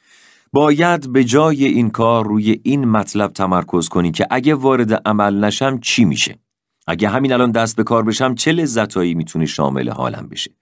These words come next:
به نظر من باوری که به یه واقعیت تبدیل می‌شه،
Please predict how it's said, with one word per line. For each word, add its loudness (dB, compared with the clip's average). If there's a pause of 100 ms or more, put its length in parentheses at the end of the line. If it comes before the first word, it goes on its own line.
(360)
به 0
نظر 0
من 0
باوری 2
که 0
به 4
یه 4
واقعیت 0
تبدیل -2
می‌شه، 2